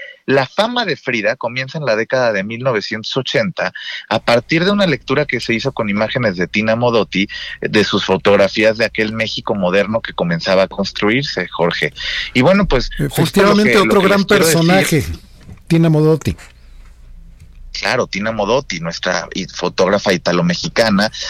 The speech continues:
Speaker 1: que además, tú sabes, Elena Poniatowska escribió un libro maravilloso de ella que se llama Tinísima, y que bueno, que hoy todavía tenemos viva a Elena Poniatowska, y por eso es tan importante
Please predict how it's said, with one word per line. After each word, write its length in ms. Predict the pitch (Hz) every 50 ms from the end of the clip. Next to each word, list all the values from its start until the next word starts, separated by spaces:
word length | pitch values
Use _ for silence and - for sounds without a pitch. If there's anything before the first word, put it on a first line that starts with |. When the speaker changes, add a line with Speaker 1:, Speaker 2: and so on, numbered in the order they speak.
| - - -
Speaker 1:
que 60 | 101
además, 340 | 92 92 92 98 110 110 -
tú 100 | - 107
sabes, 320 | - 135 139 135 107 - -
Elena 260 | 80 85 90 92 95
Poniatowska 560 | - 95 92 90 85 - - 90 - - -
escribió 380 | 104 - - 90 87 87 92 95
un 60 | 95
libro 240 | 92 92 90 95 101
maravilloso 580 | 92 87 85 85 80 82 85 92 90 - 107 101
de 140 | 98 98 95
ella 260 | 90 85 95 98 - - - - - -
que 120 | - 92
se 160 | - - 85 76
llama 260 | 87 90 90 95 98
Tinísima, 800 | - - 101 107 120 131 123 - - 98 85 80 82 101 - - - - - - - -
y 140 | - 104 95
que 140 | - - 104
bueno, 280 | 110 151 185 254 208
que 200 | - - 107 - -
hoy 220 | - 117 131 156 147
todavía 420 | - 202 175 147 117 117 127 139
tenemos 540 | - - 135 113 117 120 135 139 131 113 110
viva 400 | 127 147 170 143 131 123 123 -
a 100 | - 98
Elena 280 | 98 101 113 120 131 131
Poniatowska, 680 | - 127 120 117 110 - - 110 101 - - - 110
y 60 | 110 110
por 220 | - - 113 117
eso 120 | 127 135
es 80 | 170 160
tan 180 | - 160 139 120
importante 760 | 107 98 - 98 95 - - 110 107 101 - - 110 110